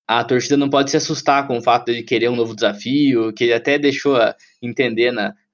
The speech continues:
semana passada, depois ele deu uma despistada, mas, é, eu não colocaria minha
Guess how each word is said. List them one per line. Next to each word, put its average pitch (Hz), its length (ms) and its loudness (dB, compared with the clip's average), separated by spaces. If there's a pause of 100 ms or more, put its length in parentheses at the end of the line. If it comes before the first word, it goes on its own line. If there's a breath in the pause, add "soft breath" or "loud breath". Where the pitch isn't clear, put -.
(220)
semana 123 300 -4
passada, 151 420 2
depois 117 260 -4
ele 117 120 -4
deu 123 120 -4
uma 107 220 -8 (200)
despistada, 127 720 -2
mas, 175 720 2
é, 117 540 2
eu 135 120 2
não 156 120 0
colocaria 160 500 2
minha 131 360 -2